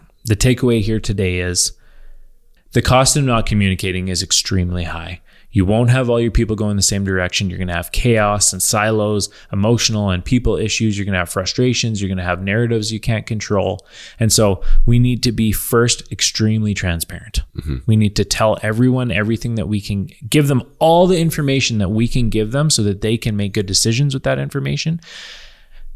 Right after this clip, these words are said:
Speaker 1: And we need to create traction with our company. And to create, to create traction is when issues and problems are, arise. That's the ability to communicate,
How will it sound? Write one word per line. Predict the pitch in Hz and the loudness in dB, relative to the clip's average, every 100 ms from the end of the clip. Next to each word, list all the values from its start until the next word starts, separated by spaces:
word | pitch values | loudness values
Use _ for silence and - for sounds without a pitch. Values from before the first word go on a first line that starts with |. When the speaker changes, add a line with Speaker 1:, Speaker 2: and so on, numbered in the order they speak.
| - - | -8 0
Speaker 1:
And | 120 120 | 4 6
we | 113 117 | 4 2
need | 117 101 | 0 -2
to | |
create | - 107 | 0 0
traction | - 104 92 - | 2 0 0 0
with | 95 87 | 0 0
our | |
company. | 85 90 82 87 | -2 -4 -4 -4
And | 90 | -2
to | 87 110 | 0 0
create, | - - 113 110 139 - - - _ _ _ | 0 0 2 4 2 -2 -10 -12 _ _ _
to | - 107 | -2 0
create | - 101 101 127 139 | 0 0 2 2 2
traction | - 127 107 107 - 95 90 - - _ | 0 2 0 0 -2 -2 -4 -8 -20 _
is | - 104 95 | 2 4 4
when | 101 98 | 2 -2
issues | - 131 170 160 | 0 0 4 4
and | 139 110 | 2 2
problems | 107 101 104 101 | 2 2 0 -2
are, | 101 - - | -4 -6 -4
arise. | 107 98 87 90 87 - | 0 0 0 -2 -4 -2
That's | 98 - | -2 -2
the | - 98 | -2 -2
ability | 92 104 123 135 | 0 0 2 2
to | 131 - | 0 -4
communicate, | - 104 98 104 123 135 - 139 165 175 | 0 0 2 2 2 0 0 2 2 0